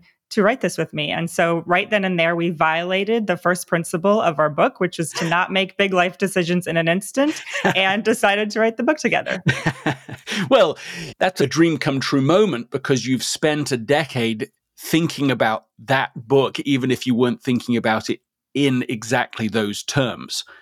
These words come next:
Speaker 2: So
Speaker 1: Yes.
Speaker 2: it, it was the natural extension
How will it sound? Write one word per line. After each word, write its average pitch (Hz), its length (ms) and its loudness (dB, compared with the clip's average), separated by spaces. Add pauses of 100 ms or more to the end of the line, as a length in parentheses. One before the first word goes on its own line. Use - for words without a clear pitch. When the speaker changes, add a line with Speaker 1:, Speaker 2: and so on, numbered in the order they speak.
(160)
Speaker 2:
So 127 220 0
Speaker 1:
Yes. - 500 -2
Speaker 2:
it, - 200 0
it - 20 2
was 147 180 4
the 147 100 4
natural 156 540 0
extension 117 920 -2